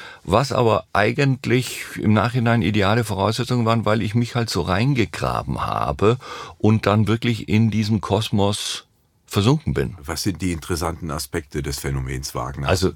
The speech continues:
Speaker 1: zum einen mal schon die schiere Arbeitsleistung. Also die, dieses unfassbare Pensum. Ja. Dann in Kombination mit dem, äh, sehr bewegten Privatleben.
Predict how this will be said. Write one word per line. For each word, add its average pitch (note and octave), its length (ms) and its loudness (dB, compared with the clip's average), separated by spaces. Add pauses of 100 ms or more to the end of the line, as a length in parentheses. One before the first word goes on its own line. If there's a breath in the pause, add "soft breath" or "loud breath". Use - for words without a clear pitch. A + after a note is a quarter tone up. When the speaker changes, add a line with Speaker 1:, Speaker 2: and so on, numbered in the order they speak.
(180)
Speaker 1:
zum G2 180 2
einen G2+ 380 2 (100)
mal G2 240 4
schon F#2+ 400 2 (180)
die F2+ 80 0
schiere F#2+ 380 0
Arbeitsleistung. D2 760 -2 (440)
Also D#2 220 -4
die, E2 180 -4
dieses E2+ 300 -2
unfassbare - 960 -2
Pensum. A#1+ 600 -10 (180)
Ja. - 200 -2 (580 loud breath)
Dann F#2+ 380 4 (280)
in A#2+ 160 6
Kombination A2+ 800 4
mit G2 300 2
dem, F2+ 380 4
äh, F2 280 4
sehr G2 160 6
bewegten F#2+ 380 2
Privatleben. C#2+ 680 -2